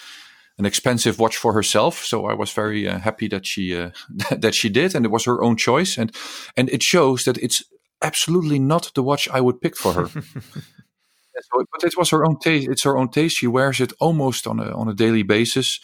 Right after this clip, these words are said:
Speaker 1: She bought in, uh, France last year during a holiday, she bought a pink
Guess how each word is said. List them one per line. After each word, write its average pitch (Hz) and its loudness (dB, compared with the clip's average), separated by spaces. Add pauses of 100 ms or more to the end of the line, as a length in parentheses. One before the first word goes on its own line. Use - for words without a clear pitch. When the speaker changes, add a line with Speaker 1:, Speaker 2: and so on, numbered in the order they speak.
(500)
Speaker 1:
She - 0
bought 107 2 (100)
in, 107 0
uh, 104 -6
France 113 0
last 104 0
year 104 0
during 104 0
a 98 2
holiday, 101 2
she 104 -2
bought 101 2
a 104 -10 (120)
pink 127 0